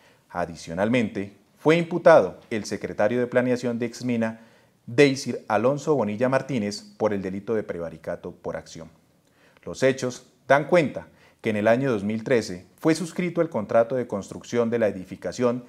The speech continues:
que albergaría a mil trescientos estudiantes. Siete años después, hay dos bloques en obra gris y rodeados por la maleza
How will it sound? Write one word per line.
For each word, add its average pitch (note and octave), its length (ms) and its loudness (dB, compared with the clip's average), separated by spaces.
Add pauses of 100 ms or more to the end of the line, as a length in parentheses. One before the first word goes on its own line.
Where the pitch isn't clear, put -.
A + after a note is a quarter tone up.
(280)
que B2+ 140 6
albergaría A#2+ 800 4
a A2+ 100 2
mil D3+ 300 0
trescientos D3 540 -2
estudiantes. G#2+ 720 -2 (260)
Siete G2 480 -2
años A2 240 2
después, - 600 -2 (360)
hay G2+ 240 2 (120)
dos C3+ 260 2
bloques D3 460 2
en F2+ 140 -8
obra A#2 280 2
gris B2 420 -4 (360)
y F3+ 260 -2
rodeados B2 580 6
por - 180 -4
la F2+ 100 -4
maleza A2+ 540 -4